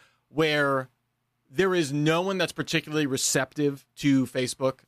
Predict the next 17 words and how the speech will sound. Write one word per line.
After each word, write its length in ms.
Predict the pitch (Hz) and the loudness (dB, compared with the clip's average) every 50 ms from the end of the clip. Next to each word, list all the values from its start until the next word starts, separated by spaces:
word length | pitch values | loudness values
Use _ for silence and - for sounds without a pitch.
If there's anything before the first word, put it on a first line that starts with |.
| _ - | _ -4
on 420 | 127 127 120 117 117 117 120 120 - _ _ _ _ _ _ _ | -2 -2 -2 -2 -2 -4 -6 -10 -12 _ _ _ _ _ _ _
Capitol 360 | - 147 131 - 135 127 117 | -4 -4 -4 -4 -6 -8 -6
Hill. 300 | 113 131 127 127 131 110 | -4 -2 0 0 2 0
I 100 | 95 127 | 0 -2
would 180 | 131 135 123 - | -2 -4 -6 -6
say 280 | - 147 135 127 123 | -4 -2 -2 -2 -2
ten 340 | - - - 156 147 139 135 | -6 -8 -6 -6 -6 -6 -4
years 300 | 131 135 147 156 151 147 | -4 -2 0 0 0 0
ago, 420 | 147 120 127 123 120 120 117 120 - _ _ _ _ _ _ _ _ _ _ _ _ _ _ _ _ _ _ _ _ _ _ _ _ _ | 0 0 0 0 0 0 -2 -4 -8 _ _ _ _ _ _ _ _ _ _ _ _ _ _ _ _ _ _ _ _ _ _ _ _ _
maybe 920 | _ 131 135 143 147 147 147 156 160 160 147 165 160 156 156 156 160 160 156 - _ _ _ _ _ _ _ _ _ _ _ _ _ _ _ _ _ _ _ _ 139 113 - | _ -8 -4 -2 0 0 2 0 0 0 0 0 0 0 0 0 0 -2 -4 -8 _ _ _ _ _ _ _ _ _ _ _ _ _ _ _ _ _ _ _ _ -20 -4 -2
Democrats 500 | 165 151 160 160 - 160 156 147 - 151 | -2 -2 -2 -4 -4 -4 -4 -4 -4 -4
are 100 | 139 135 | -4 -2
a 60 | 135 | -2
little 160 | 135 139 139 | -2 -2 -2
bit 140 | 123 143 - | -2 -2 -4
more, 420 | - - 131 131 127 127 123 - | -2 0 0 2 2 0 0 -2
um, 400 | - 117 117 117 113 110 110 107 | -2 -2 -2 -2 -4 -6 -8 -14